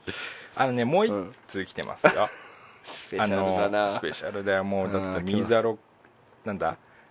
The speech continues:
Speaker 1: 残暑、残暑でしょ。ミーザロックスペシャルだもん。
Speaker 2: あ、そういうあれ？
Speaker 1: うん、
Speaker 2: なんかドラえもんのさ、
Speaker 1: そういうこと。
Speaker 2: スペシャルの題名みたいな。
Speaker 1: そ-、そっぽかったでしょ？
Speaker 2: ぽかった。
Speaker 1: 残暑だよ。
Speaker 2: うん。<laughs> 全集だ。
Speaker 1: いやいや。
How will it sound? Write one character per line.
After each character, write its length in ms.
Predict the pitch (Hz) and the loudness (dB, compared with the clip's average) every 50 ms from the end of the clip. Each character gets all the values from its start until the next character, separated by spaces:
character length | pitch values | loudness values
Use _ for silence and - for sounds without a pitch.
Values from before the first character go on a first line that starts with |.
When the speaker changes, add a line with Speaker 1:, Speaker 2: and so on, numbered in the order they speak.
| - _ _ - _ - - _ _ _ _ _ - - | -20 _ _ -20 _ -20 -20 _ _ _ _ _ -18 -8
Speaker 1:
残 320 | 107 131 156 180 185 170 | -2 0 2 2 2 0
暑、 360 | - - 113 98 92 90 - - _ - | 0 2 2 4 4 2 0 -4 _ -12
残 320 | 104 - 165 190 208 196 180 | -2 2 2 2 2 0 -2
暑 160 | - 127 113 | -2 -2 -2
で 140 | 98 98 92 | -2 -2 -4
し 100 | - - | -2 0
ょ。 240 | 90 85 78 - - - - - - - - - - | 0 0 0 -2 -4 -14 -20 -20 -20 -20 -18 -8 -4
ミ 140 | 131 147 | -2 0
ー 40 | 147 | 4
ザ 120 | 151 151 139 | 4 4 4
ロ 80 | 135 | 4
ッ 20 | 131 | -2
ク 140 | - - | -6 -14
ス 100 | - - | -12 -6
ペ 80 | - 123 | -6 -4
シ 100 | - 92 | -4 -2
ャ 40 | 82 | -4
ル 80 | 80 | -4
だ 80 | 80 78 | -4 -8
も 60 | 80 | -10
ん。 40 | 80 _ _ _ _ _ _ - - | -12 _ _ _ _ _ _ 6 8
Speaker 2:
あ、 260 | 123 135 151 143 - - - | 8 8 8 6 -2 -6 -10
そ 280 | - - 190 196 214 | 0 4 6 6 6
う 60 | 202 196 | 6 4
い 140 | 208 202 | 4 4
う 80 | 196 190 | 4 4
あ 60 | 185 | 4
れ？ 240 | 180 175 196 214 - - - _ - - | 2 0 -2 -2 -6 -16 -20 _ -14 -8
Speaker 1:
う 40 | 107 | -6
ん、 180 | 101 95 92 90 | -4 -2 0 2
Speaker 2:
な 100 | 147 170 | 4 4
ん 40 | |
か 120 | - - 123 | 4 4 2
ド 140 | - 143 143 | 2 2 4
ラ 120 | 156 160 | 6 6
え 40 | 165 | 4
も 200 | 170 170 170 165 | 4 2 0 0
ん 40 | 165 | 0
の 120 | 165 160 | 0 -2
さ、 60 | 165 - | -2 0
Speaker 1:
そ 60 | 160 | -2
う 20 | |
い 20 | 127 | -2
う 20 | |
こ 40 | 123 | -2
と。 20 | - | -2
Speaker 2:
ス 40 | |
ペ 80 | - 147 | -6 -4
シ 80 | - 143 | -2 -2
ャ 60 | 127 | -2
ル 80 | 113 104 | -2 -2
の 120 | 101 98 | -6 -2
題 180 | 101 107 107 110 | -2 0 0 0
名 120 | 110 110 | -2 -2
み 80 | 117 110 | -4 -2
た 80 | 107 | -2
い 20 | 92 | -2
な。 60 | 123 | 2
Speaker 1:
そ-、 100 | - 202 | 2 0
そ 260 | - - - - - | 0 0 -4 -6 -2
っ 20 | - | 6
ぽ 100 | - 226 | 8 8
か 100 | 208 185 | 8 8
っ 60 | - - | 2 2
た 60 | 98 | 0
で 80 | 95 | -4
し 80 | - - | 0 0
ょ？ 80 | 95 113 123 113 | -2 0 0 -2
Speaker 2:
ぽ 80 | 127 | 0
か 100 | 113 113 | 0 0
っ 20 | 113 | 4
た。 120 | - 196 | 4 4
Speaker 1:
残 160 | 226 247 247 | 4 4 0
暑 160 | - - 175 | 0 0 2
だ 160 | 147 131 117 110 | 4 4 4 4
よ。 300 | 104 98 92 87 - - | 4 2 0 0 -2 -2
Speaker 2:
う 100 | - 120 | -2 0
ん。 220 | 117 110 104 101 | 0 0 0 2
<laughs> 300 | 170 208 - - - 269 | 2 0 0 2 -2 -2
全 540 | 185 170 175 - - 247 - - - - 262 | -2 -2 -6 2 6 6 6 6 4 -4 -4
集 100 | - - - - 202 220 - - - | -4 0 2 2 2 2 0 0 6
だ。 380 | 208 202 - - - - 98 | 6 6 6 4 -10 -8 -8
Speaker 1:
い 100 | 85 73 | -4 -2
や 100 | 95 - - | -2 -2 -2
い 100 | 95 92 | -4 -8
や。 80 | 90 | -8